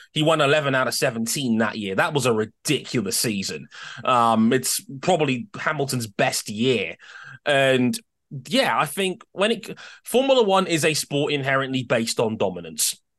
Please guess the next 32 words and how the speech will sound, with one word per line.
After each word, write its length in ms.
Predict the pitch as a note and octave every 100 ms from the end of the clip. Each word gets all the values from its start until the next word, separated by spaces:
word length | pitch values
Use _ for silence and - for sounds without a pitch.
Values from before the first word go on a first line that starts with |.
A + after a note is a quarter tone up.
| -
It's 180 | C#3 C#3
one 140 | D#3+
of 60 | F#3+
those 220 | F#3+ -
things 300 | D#3+ C#3+ C3+
that 100 | B2+
you 120 | C3
cannot 340 | - C3+ C3
avoid. 360 | B2+ B2 A#2 G2
It 80 | G#2
is 140 | A2+
an 80 | A2
engineer. 480 | A#2+ C#3 D3 D3 C#3
Like, 200 | C#3 C3 - - -
the 80 | D#3
problem 200 | B3+ C4+
is, 140 | E3+
we 200 | B2+ A3+ A#3+
as 100 | A3+
fans, 380 | - F#3+ E3+
I 80 | D3
think, 280 | C#3+ D#3 D3
care 200 | D#3+ D3+
most 280 | C#3 C#3 -
about 240 | C3+ B2+
the 60 | B2
drivers 580 | A2+ A#2+ A#2 A#2+ D#3 D3+
when 160 | D3
it's 140 | C3+ C3+
an 80 | B2+
engineering 600 | B2+ - A#2+ A2+ G#2+ G2+
sport, 420 | - A2+ F#2 -